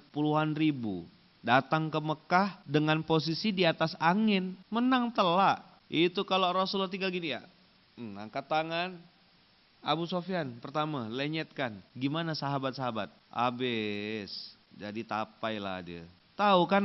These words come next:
Abu Sofyan? Suaminya Hindun. Tahu Hindun kan? Otak dari pembunuhan Sayyidina Hamzah. Bagaimana jahatnya Hindun saat itu di perang Uhud? Dibongkar dadanya Hamzah. Oh, saking dia, udah mati Hamzah.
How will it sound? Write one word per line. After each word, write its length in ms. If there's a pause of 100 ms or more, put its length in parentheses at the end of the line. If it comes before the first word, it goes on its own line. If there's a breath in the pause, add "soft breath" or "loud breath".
Abu 160
Sofyan? 480 (400)
Suaminya 480
Hindun. 640 (240)
Tahu 240
Hindun 400
kan? 240 (320)
Otak 560
dari 240
pembunuhan 800
Sayyidina 560
Hamzah. 560 (320)
Bagaimana 560
jahatnya 480
Hindun 320
saat 240
itu 240
di 160
perang 320
Uhud? 400 (320)
Dibongkar 800
dadanya 480
Hamzah. 480 (640)
Oh, 80 (560)
saking 400
dia, 80
udah 240
mati 400
Hamzah. 400